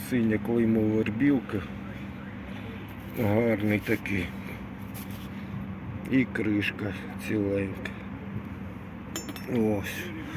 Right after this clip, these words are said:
Ну і статуеток сьогодні так добренько знаходив. І ще в постачальників своїх позабирав. Ось,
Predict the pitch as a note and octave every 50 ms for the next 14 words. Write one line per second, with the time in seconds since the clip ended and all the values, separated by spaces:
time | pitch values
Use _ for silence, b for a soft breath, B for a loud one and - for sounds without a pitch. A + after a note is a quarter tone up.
0 | B B B B B B B B B B B B B B B B B B B B
1 | - - - - G#3 A#3 C#4 C4 G#3+ E3+ C3+ - - F3 D#3+ - - E3 D#3+ E3+
2 | G3+ G#3 G3+ - F3 - - - - E3+ D3+ D#3 E3 C#3+ C#3+ C#3+ C#3 - D3 C3+
3 | A#2+ A2 A2+ C#3 C#3 C3+ C3 C3 C3+ C3 B2+ A#2 G#2+ - A#2 G#2 - - - -
4 | - - A#2+ A#2 G#2 B B B B B B - A2 G#2+ A#2+ B2+ B2 A#2 - -
5 | F3 F#3 A3 G#3 E3+ G3 F#3 E3+ D3+ - - B B B B B B B B B
6 | B B B B B B B B - - - A#2+ A2+ G#2+ - - - B2 B2 A2+
7 | G2+ F#2+ G2+ - - - - - A2+ G#2 - - - G#2+ - - - F3 - F#3+
8 | E3+ D#3 D3+ D3+ - - C3 - - - - - - C#3+ C#3+ C#3+ C3+ C3+ C3 B2
9 | B B B B B B B B B B B B B B B B - - - A2+
10 | G#2 G#2+ A#2+ A2+ G#2+ A#2 A#2 A#2 A2+ A#2 A2 G#2+ A2 G#2+ -